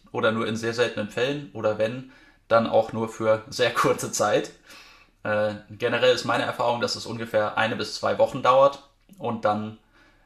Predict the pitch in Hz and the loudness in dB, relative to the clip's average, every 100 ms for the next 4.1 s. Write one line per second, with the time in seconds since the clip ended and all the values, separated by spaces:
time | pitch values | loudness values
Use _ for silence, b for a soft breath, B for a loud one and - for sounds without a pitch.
0 | b - 110 107 107 107 107 _ _ _ | b -4 0 0 0 -4 -10 _ _ _
1 | _ _ _ _ _ _ _ _ _ _ | _ _ _ _ _ _ _ _ _ _
2 | _ _ 120 110 110 107 110 110 110 110 | _ _ -4 0 0 0 -4 -2 2 4
3 | 110 110 110 110 113 _ _ - 190 110 | 4 0 -2 -8 -12 _ _ 0 2 2